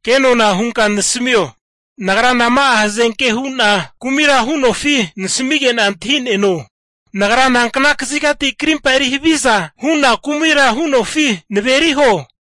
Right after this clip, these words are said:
Na higenka kemegena hunen minka. Habheka ama hunen tana kubukubara hunen tane.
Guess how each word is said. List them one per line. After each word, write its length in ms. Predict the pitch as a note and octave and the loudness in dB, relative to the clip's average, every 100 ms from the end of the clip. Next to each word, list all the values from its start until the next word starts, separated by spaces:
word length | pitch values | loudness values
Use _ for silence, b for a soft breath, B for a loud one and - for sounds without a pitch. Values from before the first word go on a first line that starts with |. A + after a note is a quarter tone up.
| _ _ | _ _
Na 200 | F#3+ A3+ | -2 0
higenka 500 | C4 C4+ D#4 C#4+ B3+ | 0 0 0 2 0
kemegena 580 | - A3+ A#3 A#3+ B3+ C4 | 0 -2 0 2 2 2
hunen 360 | C4 C#4 C#4+ | 2 0 0
minka. 540 | C#4+ D4+ C#4 C4+ G#3 - | 0 0 0 0 -2 -4
Habheka 600 | - G#3 A#3 A#3+ C#4+ C#4 | -2 -2 0 0 0 0
ama 480 | C4+ B3+ B3+ C4 A3 D#3 - | 2 2 2 2 0 -4 -6
hunen 340 | B3+ C4+ C#4 | 0 0 0
tana 560 | - C#4 C4+ A#3+ G#3 - | 2 2 4 2 0 -4
kubukubara 640 | G3+ A#3+ - C4 D4 D4 A#3+ | -6 -6 -8 -2 2 2 2
hunen 520 | A3 C4 C4+ C4 B3+ | 0 2 2 2 0
tane. 540 | C#4+ C#4 C4 F#3 B2 | 0 2 2 0 -6